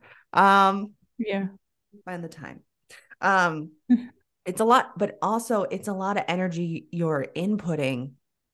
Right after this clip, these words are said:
Speaker 1: into that ritual, which we're gonna talk about. Actually, rituals are coming in. This is actually a great conversation to be having, and maybe something you guys wanna consider.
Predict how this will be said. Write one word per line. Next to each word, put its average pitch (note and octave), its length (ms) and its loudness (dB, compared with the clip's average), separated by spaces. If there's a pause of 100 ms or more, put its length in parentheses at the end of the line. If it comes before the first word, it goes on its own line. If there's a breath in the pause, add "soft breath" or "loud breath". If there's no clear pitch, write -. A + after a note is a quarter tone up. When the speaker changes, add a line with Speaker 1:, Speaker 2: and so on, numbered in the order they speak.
(200)
Speaker 1:
into G#3 360 4
that D3 340 2 (340)
ritual, E3+ 760 -2
which F#3+ 160 2
we're C4 100 6
gonna D4+ 140 6
talk A#3 180 6
about. F#3 160 4
Actually, D#3 460 2
rituals G3+ 500 2
are E3 80 2
coming E3 400 -2
in. D3+ 200 0
This E3+ 160 -4
is G#3 80 0
actually F3+ 300 2
a D#3 40 -2
great F3 280 2
conversation D#3+ 560 -2
to D#3 60 -6
be D#3+ 60 -2
having, E3 520 6 (600 loud breath)
and F3+ 160 -2
maybe F3+ 220 0
something E3+ 260 0
you D#3+ 80 0
guys D3+ 180 2
wanna D3+ 200 0
consider. E3+ 680 4